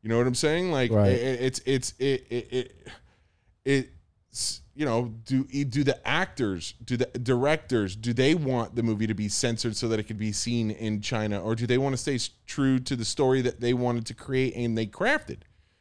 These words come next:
Speaker 1: And I think that that's, I think that's a, you know, I think it's a gutsy move. Um, I hope it pays off for them. I think the movie, I, I, I backed the movie one hundred percent. I, I, I loved it.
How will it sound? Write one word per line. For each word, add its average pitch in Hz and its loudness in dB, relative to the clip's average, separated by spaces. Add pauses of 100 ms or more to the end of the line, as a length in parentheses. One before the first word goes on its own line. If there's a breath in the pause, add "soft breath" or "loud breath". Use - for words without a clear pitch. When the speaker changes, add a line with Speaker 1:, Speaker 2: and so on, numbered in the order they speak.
(200)
Speaker 1:
And 117 -2
I 127 2
think 156 0
that 139 -4
that's, 135 0
I 120 -2
think 147 2
that's 139 0
a, 151 0
you - -8
know, 127 2 (420 soft breath)
I 131 0
think 180 2
it's 170 -2
a 156 -2
gutsy 160 2
move. 151 0 (680)
Um, 117 2 (140)
I 117 0
hope 147 2
it 147 -6
pays 151 2
off 127 0
for 147 -2
them. 143 0
I 131 4
think 151 -2
the 143 -4
movie, 127 2
I, 117 -2 (100)
I, 120 0 (260)
I 131 0
backed 147 0
the 143 -8
movie 135 2
one 127 0
hundred 127 -2
percent. 139 -2
I, 107 -6
I, 117 -4
I 127 -2
loved 127 4
it. 151 -4